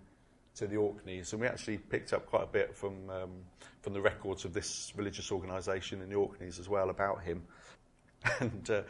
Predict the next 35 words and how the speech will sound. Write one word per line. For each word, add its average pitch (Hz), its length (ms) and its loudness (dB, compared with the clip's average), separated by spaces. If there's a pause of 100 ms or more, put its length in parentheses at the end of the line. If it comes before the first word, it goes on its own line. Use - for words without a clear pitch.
(140)
it's - 140 -18
not - 100 -6
really 95 120 0
fair 85 440 0
'cause 98 120 -10
he's 95 100 -8
dead 92 320 -2
and 92 100 -6
he's 92 100 -8
not 95 200 -2
here, 98 260 2
but, - 320 -6
uh, 98 120 0 (760)
he 104 100 -4
doesn't 123 260 0
even 110 240 0
seem 98 180 -4
to 107 100 -6
have 98 60 -4
been 101 140 -6
very 104 180 4
popular - 440 0
in 98 60 2
the 104 60 2
Orkneys, 101 520 2
<laughs> - 40 2
actually. 139 380 10
It, - 580 10
uh, - 400 10 (720)
it 120 140 6
does 139 180 12
say 123 300 12
that 113 180 6
he's, 110 300 2
uh, 107 100 8